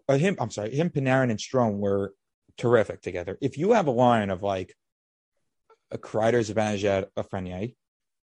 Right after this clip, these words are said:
Panarin, Strome, and Kakko when he comes back, um, Lehtonen, um, if Lehtonen plays left, I'm not sure. Lehtonen, Gaudreau, and Kessel,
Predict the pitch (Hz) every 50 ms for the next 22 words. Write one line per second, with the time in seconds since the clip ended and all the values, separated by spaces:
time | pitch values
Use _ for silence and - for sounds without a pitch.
0 | _ _ _ _ - 117 110 117 117 117 117 117 110 - - 120 110 107 95 -
1 | 107 110 107 - 101 98 95 95 92 107 98 90 - 98 95 95 117 - - _
2 | _ _ _ _ _ _ _ _ - - 78 98 107 110 107 104 104 104 104 95
3 | - _ - 117 110 117 127 - - 123 113 113 110 110 107 104 101 - _ _
4 | _ _ _ _ _ _ _ _ _ - 135 123 123 - _ - 175 185 - -
5 | 117 143 135 - 135 120 110 101 - 113 101 - 104 98 101 - 104 104 101 95
6 | - 101 95 110 131 - - 147 135 135 135 135 127 - _ _ _ _ _ _
7 | _ - 123 127 120 113 123 117 110 110 107 107 104 104 - _ _ - 117 107
8 | 101 98 98 98 95 92 - - _ _ _ - - - 117 110 - - 104 104
9 | 110 127 147 143 -